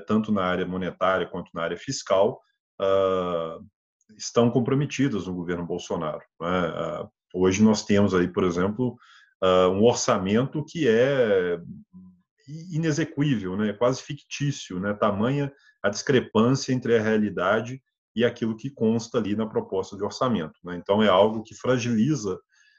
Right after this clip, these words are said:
a gestão econômica do país, não é? Já está aí vivendo um momento de retração econômica,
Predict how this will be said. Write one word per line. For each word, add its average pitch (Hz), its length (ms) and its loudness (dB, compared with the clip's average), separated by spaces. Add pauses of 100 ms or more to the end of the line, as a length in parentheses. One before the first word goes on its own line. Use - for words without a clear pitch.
(140)
a 95 300 2
gestão 104 420 -2
econômica 104 600 -2
do - 120 -10
país, 139 480 -2
não 208 120 -2
é? 170 120 -4 (360)
Já 107 180 2
está 123 300 0
aí 117 200 4
vivendo 98 720 -2
um 98 80 -10
momento 101 360 -4
de - 100 -16
retração 104 560 -2
econômica, 95 800 -4